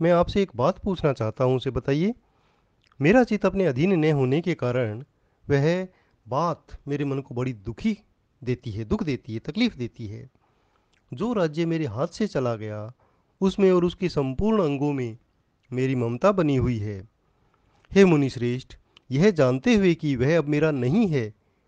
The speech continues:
अज्ञानी की भांति मुझे उसके लिए दुख होता है। ये क्या है? इधर वैश्य भी घर से अपमानित होकर आया है,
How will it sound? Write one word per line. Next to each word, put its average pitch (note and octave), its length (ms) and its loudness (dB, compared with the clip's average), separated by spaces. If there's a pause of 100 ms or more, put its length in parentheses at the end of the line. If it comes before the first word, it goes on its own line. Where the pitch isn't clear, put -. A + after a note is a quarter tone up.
(160)
अज्ञानी B2+ 480 0
की B2+ 160 -6
भांति B2 540 -2 (360)
मुझे A#2+ 220 2
उसके B2 260 -2
लिए A2+ 160 -4
दुख E3 280 -4
होता C#3 280 -2
है। G2 260 -10 (300)
ये A#2 100 -2
क्या C#3 240 -2
है? E3+ 280 -4 (520)
इधर G3 180 4
वैश्य C#3 340 4
भी E3+ 260 2 (360)
घर D#3+ 180 8
से E3 120 2
अपमानित D#3+ 440 2
होकर D#3+ 260 2
आया D3+ 240 4
है, D3+ 240 -2